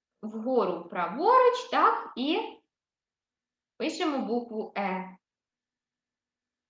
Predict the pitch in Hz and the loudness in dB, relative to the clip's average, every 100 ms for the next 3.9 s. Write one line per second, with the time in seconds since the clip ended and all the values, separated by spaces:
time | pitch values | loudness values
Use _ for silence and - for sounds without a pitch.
0 | _ _ _ _ _ _ _ _ _ _ | _ _ _ _ _ _ _ _ _ _
1 | _ _ _ _ _ _ _ _ _ _ | _ _ _ _ _ _ _ _ _ _
2 | _ _ _ _ _ _ _ _ _ 240 | _ _ _ _ _ _ _ _ _ -4
3 | 294 262 - - 175 165 196 311 | -2 -2 -4 -4 -4 -4 -6 -8